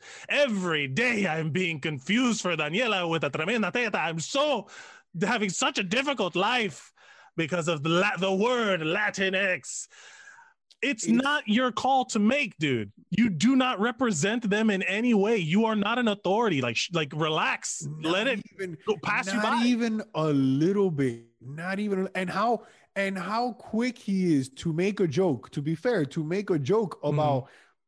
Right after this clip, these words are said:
Speaker 2: um, effeminate boys when they're young. And, and what the fuck are you doing, man?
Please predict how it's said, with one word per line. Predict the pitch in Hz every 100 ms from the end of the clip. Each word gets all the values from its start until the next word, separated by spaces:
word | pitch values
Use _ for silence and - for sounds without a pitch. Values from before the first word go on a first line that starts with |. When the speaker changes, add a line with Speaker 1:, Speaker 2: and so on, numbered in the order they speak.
| _ -
Speaker 2:
um, | 113 123 131 120 120 107 - _ _
effeminate | 131 131 - 151 170 185 180 156 120
boys | 131 151 214 220 208 - -
when | 143 151 156
they're | 151 143
young. | 127 139 190 240
And, | 185 143 143 160 _ _
and | - 175 175 _ _ _ _ 196 - 349 415
what | 220 240 285
the | -
fuck | - 330 302
are |
you | 277
doing, | 269 330 370 220
man? | 202 330